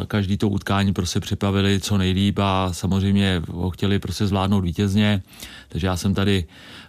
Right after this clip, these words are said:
eh, tři zápasy, první zápas jsme remízovali, druhý vyhráli, teď jsme prohráli na Spartě a teď nás čeká doma Karviná. My musíme se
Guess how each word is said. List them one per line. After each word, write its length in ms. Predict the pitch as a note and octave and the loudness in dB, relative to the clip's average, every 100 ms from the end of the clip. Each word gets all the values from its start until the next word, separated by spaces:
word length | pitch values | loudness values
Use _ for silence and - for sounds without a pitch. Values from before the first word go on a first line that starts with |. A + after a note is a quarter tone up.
| - G2 F2+ | -4 0 0
eh, 20 | |
tři 180 | - G2 | 0 0
zápasy, 580 | F2+ F#2 A2 - A2 | 0 0 -2 0 0
první 240 | G#2 F#2 G2 | 0 0 0
zápas 260 | G2+ G#2+ | 2 0
jsme 160 | - G2+ | 0 0
remízovali, 480 | F#2 G2+ G#2 G#2+ G#2 | 2 2 2 2 2
druhý 240 | G2+ G2+ | 2 2
vyhráli, 540 | F#2+ G2 G2 G2 G2 G2 | 2 2 0 2 2 0
teď 140 | F2+ | -2
jsme 140 | - | -2
prohráli 420 | F#2+ F#2+ G2 G2 F#2+ | -2 0 0 2 0
na 80 | |
Spartě 520 | E2+ - G#2 F#2 G#2 G2+ | -2 -2 -2 0 0 0
a 60 | |
teď 160 | F#2 F2 | 0 -2
nás 180 | G2 F#2 | -2 -2
čeká 260 | F#2+ G2 | -4 -2
doma 200 | F#2+ G2+ | 0 0
Karviná. 480 | F#2 F2+ F#2+ G2 G2 | 0 0 2 2 2
My 180 | F#2+ F#2 | 2 2
musíme 300 | F2+ - G2 | 0 0 -2
se 260 | - G#2 | 0 0